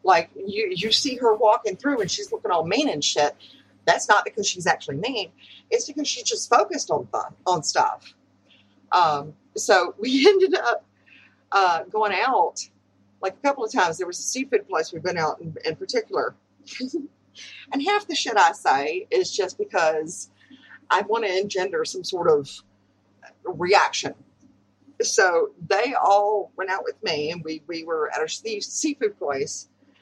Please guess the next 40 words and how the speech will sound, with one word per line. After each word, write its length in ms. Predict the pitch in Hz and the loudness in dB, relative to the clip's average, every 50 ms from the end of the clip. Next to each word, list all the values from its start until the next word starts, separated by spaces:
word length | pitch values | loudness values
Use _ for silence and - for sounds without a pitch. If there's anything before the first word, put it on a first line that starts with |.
| _ _ - - | _ _ -6 -4
and 100 | 190 196 | -2 -2
it 160 | - - - | 0 -2 -2
started 380 | - - - 240 240 240 240 - | -6 -6 -4 -4 -4 -4 -6 -14
to 60 | - | -6
get 260 | - 233 214 - - | -4 -4 -4 -6 -10
towards 420 | - - 226 214 208 196 - - - | -6 2 4 4 4 4 2 -2 -8
nighttime, 640 | 214 - - - - - 190 165 160 165 180 185 - - | -8 -8 -8 -10 -6 -2 -2 0 0 0 -4 -6 -8 -12
and 80 | - 190 | -10 -8
it 180 | 165 147 - | -6 -6 -4
was 140 | 180 196 170 | -4 -4 0
very, 420 | 175 214 220 220 214 196 185 185 _ _ _ - | 2 2 2 4 2 2 2 -2 _ _ _ -8
it 120 | 180 190 | -6 -6
was 120 | 208 202 | -4 -2
in 120 | 233 247 254 | -2 -4 -4
a 40 | 214 | -2
bad 300 | 156 - 165 156 151 156 | -2 0 0 0 0 -2
part 240 | 156 143 143 131 - | -4 -4 -4 -4 -8
of 80 | - | -16
town. 200 | - - - - - - - _ _ _ _ _ - _ _ _ _ _ _ _ - | -16 -16 -18 -18 -18 -20 -20 _ _ _ _ _ -20 _ _ _ _ _ _ _ -8
And 140 | 220 226 226 | -6 -6 -4
everybody 340 | 226 220 220 220 214 214 | -4 -2 -2 0 2 2
else 240 | 214 214 220 214 - | 0 0 -2 -4 -6
was 140 | 220 - - | -12 -8 -4
like, 200 | 208 196 190 190 | -2 -2 -2 -2
all 120 | 190 196 | -2 -2
the 100 | 196 208 | -2 -2
other 160 | 202 202 196 185 | -2 -2 -4 -2
girls 260 | 175 165 165 165 170 | 0 -2 -2 -2 -4
were 120 | 175 160 | -10 -4
like, 180 | 147 156 151 - | -4 -4 -2 0
"Oh, 220 | - 190 202 196 185 | 0 0 0 0 0
I 200 | 170 156 165 165 | 2 2 2 2
don't 160 | - 180 160 - | 0 -6 -6 -4
feel 140 | 160 151 | -4 -4
safe 220 | 143 - 190 202 - - | -2 -2 -2 -2 -2 -2
about 200 | 143 131 135 - | -2 -2 -2 -2
this." 240 | 196 185 220 - - | -2 -2 -2 -4 -4
And 100 | 180 185 | -4 -2
I'm 80 | 185 | 0
like, 220 | 165 - - - | 0 0 -2 -2